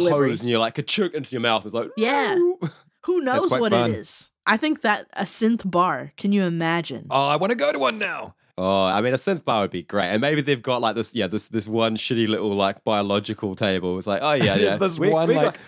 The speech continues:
Speaker 2: got, we got, we got drinks for you." It's
Speaker 3: a,
Speaker 2: a slush.
Speaker 3: a food replicator in the corner that's just covered in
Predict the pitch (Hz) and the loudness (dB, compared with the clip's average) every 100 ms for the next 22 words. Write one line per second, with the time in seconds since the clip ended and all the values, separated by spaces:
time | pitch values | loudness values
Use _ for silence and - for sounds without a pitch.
0 | - 208 220 202 156 - 170 240 202 165 | -14 -2 0 2 0 -2 -2 0 0 0
1 | 139 127 - 120 104 120 143 185 - - | -2 0 0 2 2 4 2 0 -2 -6
2 | - 127 107 113 131 196 - - 175 180 | -2 0 2 2 2 2 2 0 0 0
3 | 160 170 165 160 156 151 156 - 156 147 | 0 -2 0 0 2 2 -2 0 0 0
4 | 143 147 - - 151 139 135 131 | 0 -2 -4 -4 -2 -2 0 -4